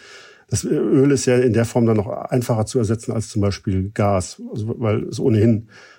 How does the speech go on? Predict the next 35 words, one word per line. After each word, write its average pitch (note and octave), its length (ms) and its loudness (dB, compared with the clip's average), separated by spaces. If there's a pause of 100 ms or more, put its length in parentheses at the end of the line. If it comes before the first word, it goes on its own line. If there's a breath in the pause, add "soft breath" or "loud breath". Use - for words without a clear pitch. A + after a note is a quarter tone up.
(120)
beim G#2+ 220 0
Öl G#2+ 180 2
so G#2+ 140 2
ist, - 200 -2
dass - 140 -6
da G#2+ 160 0
eben G2 220 0 (160)
mehr G2+ 160 2
auch F#2 140 -2
über F#2+ 160 0
Schiffe A#2 240 -4
transportiert A2+ 640 -2
wird. A#2 180 0
Und G2 80 0
wenn F#2 120 0
die F#2+ 80 -2
Schiffe G2+ 220 -2
halt G#2 140 0
nicht F2 140 -2
mehr A2 80 2
aus F#2+ 200 -2
Russland A2 300 0
kommen, A#2+ 220 2
dann A2+ 100 4
kommen A#2+ 160 2
die A2 80 -2
Schiffe B2 320 2
eben A#2+ 140 4
aus A2+ 140 -2
dem A#2+ 80 4
Mittleren B2 260 2
Osten A#2+ 320 -2
oder G#2 140 0
aus G2 180 -2
Amerika. G#2+ 520 0